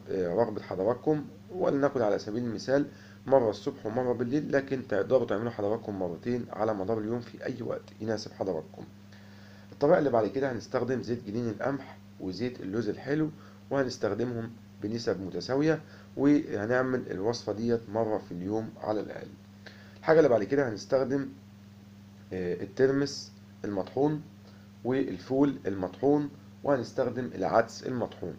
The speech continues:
طبعا المقادير دي يا جماعة، آه، ما بتجيش هي مطحونة من السوبر ماركت أو من عند العطار، لا، انتوا حضراتكم بتجيبوها عبارة عن حبوب،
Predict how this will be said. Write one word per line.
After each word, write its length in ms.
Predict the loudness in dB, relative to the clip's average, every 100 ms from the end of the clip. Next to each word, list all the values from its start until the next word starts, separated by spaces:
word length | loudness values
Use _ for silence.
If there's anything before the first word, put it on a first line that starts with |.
| 2
طبعا 240 | 6 6
المقادير 380 | 4 0 0 0
دي 120 | 4
يا 60 | 4
جماعة، 380 | 4 2 0 -4 -14 -20 -8
آه، 180 | -2 -2
ما 140 | 0
بتجيش 480 | -2 -2 -4 -4 0
هي 120 | 2
مطحونة 560 | 2 0 0 0 0 -2 -6 -20 -20 -10
من 220 | -2 0 0
السوبر 340 | -4 0 2
ماركت 460 | 2 0 0 -2 0
أو 120 | 0
من 100 | 2
عند 240 | 0 0
العطار، 540 | 0 -2 0 2 2 0 -10 0
لا، 200 | 0 0
انتوا 160 | -8
حضراتكم 360 | 0 0 2 -2
بتجيبوها 540 | -6 -6 -4 -2 -4 -6 -18 -14 0
عبارة 340 | 6 8 8
عن 140 | 4
حبوب، 380 | -2 0 0 0